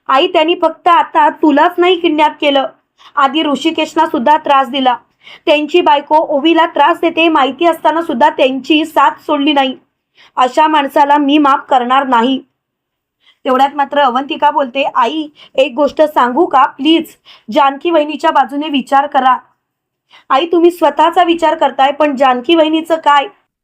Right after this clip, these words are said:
तेव्हा मात्र सुमित्रा बोलते, "मला सगळं समजतंय, तुम्हाला काय बोलायचं आहे ते सुद्धा मला कळतंय, पण प्लीज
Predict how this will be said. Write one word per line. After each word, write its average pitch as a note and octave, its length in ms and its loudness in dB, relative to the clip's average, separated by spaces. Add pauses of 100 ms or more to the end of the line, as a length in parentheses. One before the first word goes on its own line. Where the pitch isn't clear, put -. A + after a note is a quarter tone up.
(840)
तेव्हा C4 200 2
मात्र C4+ 380 0
सुमित्रा C#4 500 -2
बोलते, C4+ 360 0
"मला C#4 280 0
सगळं C#4 440 0
समजतंय, C#4+ 540 -2 (600)
तुम्हाला D4+ 320 0
काय D4+ 280 -2
बोलायचं D#4 440 -4
आहे C#4+ 200 0
ते D4+ 240 -6
सुद्धा E4 280 0
मला D#4 220 0
कळतंय, C#4 500 0 (840)
पण C#4+ 180 0
प्लीज D4 280 0